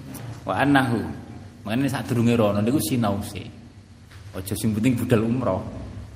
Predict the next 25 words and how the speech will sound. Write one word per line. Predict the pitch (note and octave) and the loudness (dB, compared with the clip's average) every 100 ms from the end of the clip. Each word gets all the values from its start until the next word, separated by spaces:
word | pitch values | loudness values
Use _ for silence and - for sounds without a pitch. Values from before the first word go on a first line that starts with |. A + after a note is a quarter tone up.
| - - | -16 -8
atau | F#2+ | -6
budal | F#2+ G2+ | -2 -2
haji, | F#2+ G2+ F#2 F2+ | 0 -2 -4 -6
sinau | - B2 B2+ - | -2 2 2 2
sik. | - A2 - - - - - - - - - | 0 -4 -6 -12 -14 -18 -20 -20 -18 -16 -10
Sinau | A2 A2 G#2 | -4 -2 -2
sik | - C3+ - - - - - - - | -2 -2 -4 -12 -14 -16 -20 -20 -6
ben | A2+ A#2 | 0 2
kono | C#3+ C#3+ | 4 4
ning | C#3 | 4
kono | D3 | 2
tambah | C#3+ B2+ A#2 A2 | 2 2 2 2
merasakan | A#2 A2+ A#2 A2 A2 G#2+ G2+ - - - - - - - - - - | 2 0 0 -2 -2 -4 -6 -10 -14 -18 -20 -20 -20 -20 -18 -16 -10
semakin | - A2 G#2 A#2 A2 | -2 -2 0 0 2
kelingan, | G#2+ G#2+ G2+ F2+ E2+ E2+ - - - - - - - - | 2 0 0 0 -2 -4 -6 -10 -14 -16 -18 -18 -16 -6
semakin | G#2+ G2+ G#2+ | -4 -2 0
mahabbah. | A2 G#2 G#2 - F#2+ E2+ - - - | 0 0 -2 -2 -4 -4 -8 -4 4
<clears throat> | F#3+ - - - - - - - - - - - - - - - G#2 | 6 6 2 -2 -6 -12 -14 -16 -20 -20 -20 -16 -16 -16 -20 -8 0
Eh, | A#2 C3 C3+ | 4 6 6
wa | B2+ | 6
annahu, | C#3+ C#3+ B2+ G#2 F2+ - - - - - - - | 6 6 4 2 -4 -8 -12 -16 -20 -20 -20 -6
wa | A2 | 2
annahu, | A2 C#3 C#3+ C3+ C#3 | 4 6 6 6 6
wa | B2+ | 6
annahu. | C3 B2+ A2 | 6 4 2